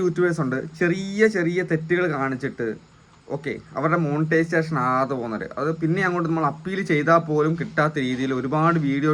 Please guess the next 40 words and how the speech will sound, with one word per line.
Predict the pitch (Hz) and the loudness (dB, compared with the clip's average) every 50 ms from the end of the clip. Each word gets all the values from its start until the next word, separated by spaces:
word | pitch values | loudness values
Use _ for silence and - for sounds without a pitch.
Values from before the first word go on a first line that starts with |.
| 147 135 | 2 0
ഡിലീറ്റ് | 120 123 139 170 165 165 156 | -2 0 0 -2 0 2 0
ആക്കേണ്ട | 135 127 131 131 131 123 | 0 0 0 0 0 0
അവസ്ഥ | 120 120 - - 131 117 | -2 -2 -4 -4 -4 -4
വരും. | 117 120 - | -4 -6 -6
അങ്ങനെ | 131 139 143 143 139 135 | -6 -4 -4 -2 -2 -2
ഡിലീറ്റ് | 135 151 180 185 160 165 151 139 | 0 0 0 -2 0 0 0 0
ആക്കി | 151 151 - - | 0 -2 -4 -4
കഴിയുമ്പോൾ | 135 131 131 139 135 127 | -2 -2 -2 -2 -2 -2
നമ്മുടെ | 131 131 135 - 135 | -2 -4 -4 -4 -4
ചാനൽ | 113 117 123 135 143 143 120 | -2 -2 -2 -2 -2 -4 -6
മൊത്തത്തിൽ | 117 - - 120 123 151 156 - - | -8 -10 -10 -6 -6 -6 -6 -6 -4
ഫ്രീസ് | 135 151 180 165 - - | -2 0 0 0 -2 -6
ആവും. | 82 80 - - - - - - - - - - - - - - | -6 -6 -12 -18 -20 -20 -20 -20 -20 -20 -20 -20 -20 -16 -8 -4
അങ്ങനത്തെ | 165 190 208 208 202 | -2 0 2 2 2
ഒരുപാട് | 180 190 202 202 208 196 165 | 2 4 4 4 4 4 2
പ്രശ്നങ്ങളുണ്ട്. | 175 170 175 160 143 139 139 139 | -2 0 0 2 2 2 0 0
മോണിറ്റൈ-, | 143 151 156 165 175 165 | 0 0 2 2 2 2
അങ്ങനെ | 143 151 160 170 165 | 2 2 2 4 4
മോണിറ്റൈസേഷൻ | 156 156 156 170 170 165 175 175 170 165 147 131 139 | 4 4 4 2 2 2 0 -2 -2 -2 -2 0 2
ആയാൽ | 156 170 185 190 - 175 | 4 4 4 4 4 2
തന്നെ | 156 151 151 147 147 | 0 0 2 0 0
നമുക്ക് | 143 143 143 147 | -2 -2 -2 -2
എന്ത് | 139 139 | -2 -2
ചെയ്യും, | 143 135 156 139 | -2 -2 0 2
യാതൊരു | 135 131 139 151 156 156 139 | 4 4 4 4 2 0 0
ഉപകാരവും | 131 135 131 143 147 147 151 139 127 | 0 2 4 4 4 4 4 2 2
ഇല്ലാത്ത, | 127 131 127 120 - 127 123 | 2 2 0 0 0 -2 -2
യാതൊരു | 123 123 131 139 135 135 131 | 0 0 0 0 -2 -2 -2
വരുമാനവും | 123 120 135 143 156 156 156 139 | -2 0 0 2 2 2 2 2
കിട്ടാത്ത | 113 107 123 120 113 123 117 | 0 0 0 0 0 -2 -2
അവസ്ഥ | 117 117 - 135 127 | -2 -4 -4 -4 -4
ഉണ്ടാകുന്ന | 120 117 113 113 117 117 113 | -2 -2 -2 -2 -4 -6 -6
ഇങ്ങനെയുള്ള | 170 202 196 185 170 160 151 139 | -4 -2 0 0 2 2 2 2
ആൾക്കാർക്ക് | 135 135 135 - 135 131 135 135 | 0 -2 -2 -2 -4 -2 -2 -4
വേണ്ടിയാണ് | 131 127 123 123 120 | -4 -4 -2 -4 -4
നമ്മൾ | 117 120 120 | -4 -4 -4
ഇന്നത്തെ | 120 120 113 131 117 | -4 -4 -4 -4 -4
വീഡിയോ | 117 120 123 | -4 -2 -2
ചെയ്യുന്നത്. | 117 107 104 107 104 - - - - - - - - - - - - - - 165 | -2 -2 -2 -4 -6 -8 -14 -20 -20 -20 -20 -20 -20 -20 -20 -20 -14 -6 -4 -4
എത്തരത്തിലുള്ള | 170 165 - 240 233 220 220 214 214 | -2 2 2 2 4 4 4 6 6